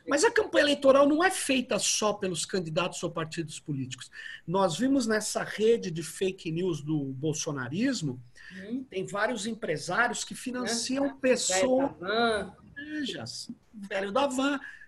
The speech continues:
Speaker 1: financiam laranjas, e esse cara começa a pagar, porque não é só,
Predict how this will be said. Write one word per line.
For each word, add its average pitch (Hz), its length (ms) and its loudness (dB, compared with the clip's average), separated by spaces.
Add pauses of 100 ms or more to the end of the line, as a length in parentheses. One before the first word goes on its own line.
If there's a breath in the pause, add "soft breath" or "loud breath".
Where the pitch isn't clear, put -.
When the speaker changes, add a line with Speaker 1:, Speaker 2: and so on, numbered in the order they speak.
Speaker 1:
financiam 175 520 -2
laranjas, 254 960 4 (680 loud breath)
e 294 140 2
esse 320 280 2
cara 302 280 2
começa 320 480 0
a - 20 -2 (320)
pagar, 240 800 4
porque 254 280 -2
não 233 160 -2
é 277 80 2
só, 202 760 0